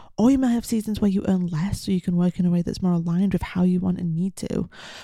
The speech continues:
When necessary, it's up to us to decide what compromises we're willing and able to make. As a breadwinner for my family, I haven't really had the option to compromise on my income. We've needed that income, so that's why I've had seasons of taking on more work than would be my ideal,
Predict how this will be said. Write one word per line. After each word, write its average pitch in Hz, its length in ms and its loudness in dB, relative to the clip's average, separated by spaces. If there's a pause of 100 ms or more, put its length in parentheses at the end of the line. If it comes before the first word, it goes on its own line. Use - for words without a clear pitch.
(120)
When 220 160 2
necessary, 208 520 0
it's - 180 -10
up - 140 -4
to - 200 -6
us 196 180 0
to 208 100 -8
decide 175 400 0
what - 160 -8
compromises 185 720 -2
we're 180 80 0
willing 170 340 4
and 170 80 2
able 165 240 0
to - 140 -8
make. - 340 -6 (400)
As 202 120 0
a - 20 -12
breadwinner 247 300 0
for - 100 0
my 214 80 0
family, 180 280 0
I - 40 -4
haven't - 420 -4
really 196 340 2
had - 360 -8
the 202 80 0
option 175 400 -2 (180)
to - 100 -8
compromise - 600 -2
on 180 80 -4
my 170 80 0
income. 170 380 0
We've 185 100 0
needed 190 380 0
that - 160 -8
income, 180 320 -2
so 170 100 -4
that's 175 220 -4
why 202 100 -2
I've 190 100 -2
had - 280 -6
seasons 175 320 -2
of 175 80 -8
taking 175 260 2
on 165 80 -2
more 180 380 2
work 190 260 0
than 175 120 0
would 175 100 0
be 175 100 -2
my 170 120 -2
ideal, 190 540 0